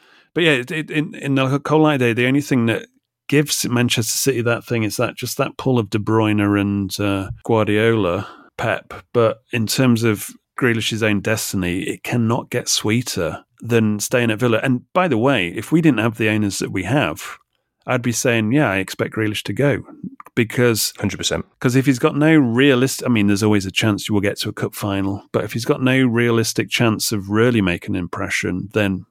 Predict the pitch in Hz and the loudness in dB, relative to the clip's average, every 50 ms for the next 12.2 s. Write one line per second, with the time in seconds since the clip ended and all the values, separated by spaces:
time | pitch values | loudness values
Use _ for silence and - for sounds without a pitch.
0 | - 214 - - 76 - - - 95 98 101 - - - - 135 147 123 95 92 | -12 -10 -8 -8 -8 -8 -8 -8 -10 -8 -8 -8 -6 -2 -2 0 0 0 -2 -4
1 | 95 92 95 98 98 92 - 104 - - 131 127 107 107 - _ _ - 135 127 | -4 -4 -4 -4 -6 -6 -8 -8 -4 -4 -2 -2 -4 -6 -10 _ _ 0 2 2
2 | 117 92 - _ _ _ _ _ _ _ _ - 147 151 - 254 196 120 104 101 | 0 -2 -6 _ _ _ _ _ _ _ _ -6 -4 -2 -2 -2 -2 -2 -2 -4
3 | 90 - - 104 95 95 90 - 98 82 - - 104 95 - - - - - - | -6 -4 -2 -2 0 0 0 -2 -4 -6 -6 -4 -4 -4 -4 -4 -6 -8 -6 -4
4 | 104 98 87 87 104 104 101 98 - - - 101 98 92 90 85 82 - - _ | -4 -4 -2 0 0 0 0 0 -4 -4 -4 -2 -2 0 -2 -4 -6 -8 -14 _
5 | _ - - 117 127 123 117 104 95 - - 113 98 107 95 98 104 98 92 87 | _ -4 0 2 4 4 4 2 2 0 -2 0 0 0 0 0 0 0 0 -2
6 | - - 113 104 92 85 85 85 92 - - - - - - _ _ - - 104 | -2 -4 -2 -2 -2 -2 -4 -6 -8 -12 -16 -20 -20 -20 -20 _ _ -6 -4 -4
7 | 98 92 95 107 104 95 - - - - - - - - _ _ - - 110 - | -4 -2 -2 -2 -2 -2 -2 -2 -2 -2 -2 -4 -6 -8 _ _ -6 -4 -4 -4
8 | - - - 101 98 90 85 - - 101 92 90 90 87 - - 110 98 95 80 | -4 -4 -4 -2 -2 -2 -2 -4 -4 -2 -2 -2 -2 -2 -2 -2 0 0 -2 -2
9 | 87 85 - - - - 92 92 92 85 90 85 80 78 - - _ - - 104 | -4 -4 -4 -6 -4 -2 -2 -2 -2 -2 -2 -4 -4 -6 -8 -12 _ -10 -6 -4
10 | 101 98 - - 110 107 107 104 98 95 - - - - 113 113 107 101 95 - | -4 -4 -4 -2 -2 0 0 0 0 0 0 -2 -2 0 0 2 2 2 2 0
11 | - 113 104 87 - - 120 135 139 135 - - 110 104 98 90 - - 76 - | 0 0 0 -2 0 2 2 4 2 2 0 0 -2 0 -2 -2 -6 -8 -6 -6
12 | 110 101 - | -6 -6 -8